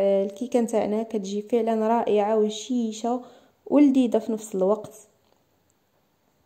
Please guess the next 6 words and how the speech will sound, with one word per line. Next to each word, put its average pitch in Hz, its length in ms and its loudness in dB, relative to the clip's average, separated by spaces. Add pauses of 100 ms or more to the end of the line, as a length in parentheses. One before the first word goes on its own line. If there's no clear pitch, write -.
(2000)
غادي 202 200 -2
ن-، 220 460 0
نقطع 247 420 -2
نوري 226 240 0
الشكل 214 460 -6
ديالها. 196 420 -6